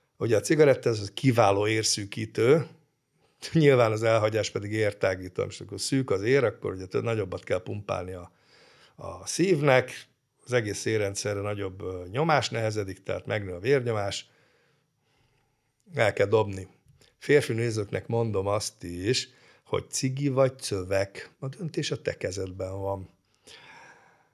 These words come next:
Ha látni akarod a korábbi vérnyomás hack videómat, ide kattintva megnézheted. Ha pedig a magas vérnyomás legfőbb veszélyéről akarsz többet tudni, az alsó képre kattints.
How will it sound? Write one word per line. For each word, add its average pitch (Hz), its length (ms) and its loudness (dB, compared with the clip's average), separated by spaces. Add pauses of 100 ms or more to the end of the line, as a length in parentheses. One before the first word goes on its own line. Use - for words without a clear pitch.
(140)
Ha 107 200 4
látni 180 360 6
akarod 127 500 6
a 110 360 6
korábbi 160 460 4
vérnyomás 110 920 2
hack - 260 2
videómat, 127 840 4 (320)
ide 180 220 4
kattintva 120 520 0
megnézheted. 87 720 -6
Ha 107 100 2
pedig 107 280 -2
a 107 60 -2
magas 180 300 0
vérnyomás 120 480 0
legfőbb 143 420 0
veszélyéről 113 540 0
akarsz 104 300 -2
többet 139 380 0
tudni, 113 220 -4
az 107 120 -4
alsó 95 680 -2
képre 104 340 -4
kattints. - 640 -8